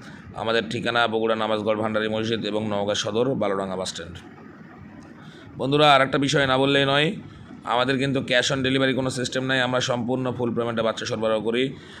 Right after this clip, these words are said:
আমাদের কাছ থেকে আপনারা মিনিমাম একশো পিস বাচ্চা নিতে পারবেন। একশো পিস বাচ্চার ক্ষেত্রে রেট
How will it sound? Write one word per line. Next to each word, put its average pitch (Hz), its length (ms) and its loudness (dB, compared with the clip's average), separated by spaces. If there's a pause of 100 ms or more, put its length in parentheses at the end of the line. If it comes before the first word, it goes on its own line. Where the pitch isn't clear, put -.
(120)
আমাদের 123 300 2
কাছ 131 160 2
থেকে 135 340 2
আপনারা 123 280 2
মিনিমাম 120 340 0
একশো 113 260 -2
পিস 120 160 -4
বাচ্চা 113 220 -2
নিতে 117 180 -4
পারবেন। 117 520 -2
একশো 110 280 -4
পিস 113 240 -6
বাচ্চার 110 300 -4
ক্ষেত্রে 110 340 -6
রেট 107 380 -4